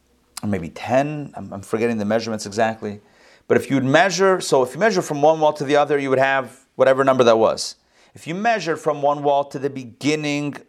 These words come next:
of the ark, and then you measure from the other wall to the other side of the ark, and I was not including the space of the ark, so one wall to the ark, the other wall to the ark,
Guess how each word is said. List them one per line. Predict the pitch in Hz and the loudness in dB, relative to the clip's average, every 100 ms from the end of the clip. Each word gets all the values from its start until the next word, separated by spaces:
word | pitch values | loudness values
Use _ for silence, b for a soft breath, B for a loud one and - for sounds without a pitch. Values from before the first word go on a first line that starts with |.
| _ | _
of | 135 143 131 | -2 -2 -2
the | 147 | -2
ark, | 123 143 180 196 - _ _ _ _ _ _ _ _ _ _ _ - | 0 0 -2 -6 -16 _ _ _ _ _ _ _ _ _ _ _ -2
and | 139 | 0
then | 151 | 0
you | 156 | -2
measure | 151 156 160 160 | -2 -2 -2 -6
from | 156 156 | -4 -4
the | 143 147 | 0 -2
other | 151 | 0
wall | 156 151 | -2 -2
to | 147 139 | -4 -4
the | 131 - | -2 0
other | 139 147 160 | -2 0 -4
side | - 151 147 | -2 -2 -2
of | 156 | -4
the | 160 | -2
ark, | 131 156 196 | 0 -2 -2
and | 147 | -4
I | 135 | -6
was | 120 | -4
not | 131 143 | -4 -4
including | 151 - 147 139 | -4 -6 -6 -6
the | 123 | -6
space | 139 135 135 | -4 -4 -4
of | 123 | -4
the | 127 | 0
ark, | 147 156 | 0 -2
so | 127 | -4
one | 123 143 | -2 0
wall | 131 135 | 0 -2
to | 117 | -4
the | 127 | -2
ark, | 131 165 - b b _ 127 | -2 -2 -8 b b _ -4
the | 127 | 4
other | 135 | 4
wall | 139 139 | 4 2
to | 139 | 0
the | 139 | 0
ark, | 160 196 - | 0 -2 -10